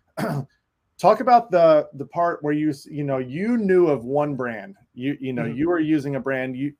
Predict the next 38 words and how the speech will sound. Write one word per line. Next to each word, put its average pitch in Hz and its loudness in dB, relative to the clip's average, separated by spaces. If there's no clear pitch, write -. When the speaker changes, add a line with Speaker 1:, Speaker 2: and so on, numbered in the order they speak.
Speaker 1:
you 135 -8
know, 127 -6
you, 127 -6
the 135 -2
assumption 151 -2
is 143 -2
that 113 -14
they've 135 -2
got 139 0
all 123 0
the 127 -2
market 120 -6
share. 123 -6
Uh, 123 4
then 131 -4
you're, 156 0
you're 123 -12
seeing 165 -4
on 143 0
Amazon 151 0
these 139 -4
other 139 2
things 131 -8
pop 131 -4
up, - 2
and 156 -4
you're 131 -4
starting 127 -4
to 123 -12
see 143 -6
them. 123 -8
Okay, 143 -2
well, 135 0
these 139 0
other 208 4
ones 160 2
are 131 0
selling. 120 -6